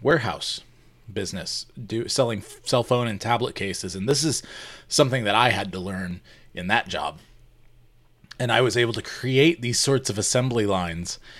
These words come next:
in order to get large orders out, large complicated orders,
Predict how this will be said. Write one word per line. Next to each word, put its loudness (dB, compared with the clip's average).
in 0
order 4
to -4
get -2
large 4
orders 2
out, 6
large -2
complicated -4
orders, -2